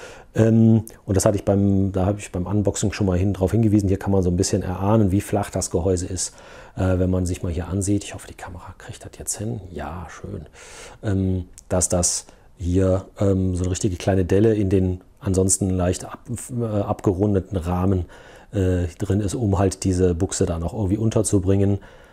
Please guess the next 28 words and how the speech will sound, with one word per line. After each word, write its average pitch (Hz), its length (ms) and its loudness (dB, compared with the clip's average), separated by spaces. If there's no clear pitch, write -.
Äh, 80 240 -6
ich - 60 -16
versuche 82 260 -10
das 82 160 -10
mal 78 100 -6
hier 78 100 -8
so 82 80 -8
ein 80 60 -8
bisschen 85 300 -8
noch 82 180 -10
in 92 60 -12
verschiedenen 87 420 -8
Blickwinkeln. 98 460 -2
So, 92 100 -2
hier 101 160 4
kann 147 140 2
man's 110 120 2
jetzt - 160 -6
gut 104 160 4
erkennen, 95 320 0
dass 87 180 0
es 87 100 -4
dann, 87 240 -4
äh, 90 200 2
letztendlich 90 460 0
in 101 80 -2
den 90 120 2
normalen 90 640 2